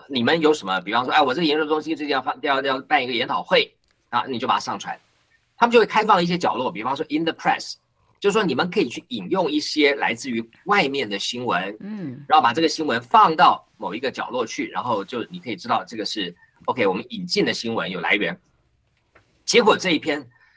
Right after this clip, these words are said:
Speaker 1: 说蔡英文拥有伦敦政经学院博士那个Doctor 英文蔡的这篇文章，被放在一个小小小小的角落，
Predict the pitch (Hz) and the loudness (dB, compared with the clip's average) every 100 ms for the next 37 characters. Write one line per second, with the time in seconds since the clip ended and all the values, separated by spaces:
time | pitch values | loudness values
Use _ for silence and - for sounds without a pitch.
0 | _ - - 226 220 - - 208 190 190 | _ -10 0 4 4 2 -2 -2 0 0
1 | 143 110 117 135 151 117 92 - _ _ | 0 0 -2 -4 -2 -2 -4 -10 _ _
2 | _ _ 120 165 170 165 147 139 117 101 | _ _ -4 0 2 2 0 -2 -4 -4
3 | - - 117 117 98 160 170 - 147 - | -4 -4 -4 -4 4 4 4 2 -2 0
4 | 170 175 156 143 - 123 104 101 113 110 | -4 2 2 0 0 0 -2 -8 -6 -4
5 | 90 95 101 - _ _ _ _ _ _ | -4 0 0 0 _ _ _ _ _ _
6 | 190 127 - 220 175 175 135 135 139 - | -2 -2 2 2 4 2 2 0 -2 0
7 | - 196 - 160 - - 143 104 95 98 | 4 4 4 0 0 -2 -4 -4 -6 -6
8 | 95 113 - | -4 -4 -4